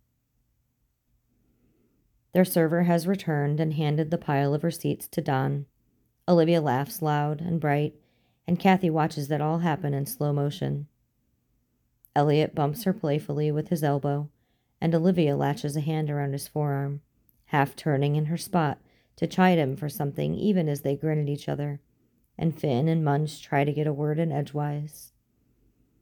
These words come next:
Elliot's hand is still in his pocket, but he pulls his arm tight into his side to trap Olivia's hand in its spot, but she doesn't even bother pretending to let go.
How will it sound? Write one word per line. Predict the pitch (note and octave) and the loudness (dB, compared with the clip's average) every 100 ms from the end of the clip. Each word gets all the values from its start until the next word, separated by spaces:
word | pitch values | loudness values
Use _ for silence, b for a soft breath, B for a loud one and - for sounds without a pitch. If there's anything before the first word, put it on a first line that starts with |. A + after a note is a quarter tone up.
| _ _ _ - | _ _ _ 2
Elliot's | E3+ F3+ F3+ - | 6 6 4 2
hand | D#3+ E3+ | 2 2
is | E3 | 0
still | - D3+ | -2 0
in | E3+ | 2
his | F3+ | 0
pocket, | - D3 C#3 C#3+ C#3 - _ _ - | -2 -4 -2 -4 -4 -8 _ _ -4
but | D#3 | 0
he | D3+ | 0
pulls | E3 D3+ D3 | 2 2 2
his | D#3+ D#3+ | 0 0
arm | D3 D#3+ | 0 0
tight | - D3+ - - | 0 0 0 -2
into | D3+ D3 D#3 | -4 -2 0
his | D#3+ | -2
side | - D3+ C3+ C#3+ | -2 -2 -2 -4
to | - | -8
trap | - E3 D#3+ | -2 0 0
Olivia's | D3 C#3 C#3+ C#3 | 0 0 0 -2
hand | D#3 D3 C#3 | -2 -2 0
in | B2+ | -2
its | - | -6
spot, | - D3+ C#3+ - _ _ _ _ _ _ _ - | -6 -2 -2 -4 _ _ _ _ _ _ _ -6
but | D#3+ | -4
she | - | 0
doesn't | F3+ F#3 D#3+ | 2 4 2
even | D3 C#3+ C#3 | -2 -2 -2
bother | C#3+ C#3 B2+ | 0 0 -2
pretending | C#3+ - E3 D3 C3 | -6 -4 -2 0 -2
to | B2+ | -4
let | C3+ C3 | -4 -4
go. | C#3 C#3 C#3+ | -4 -4 -4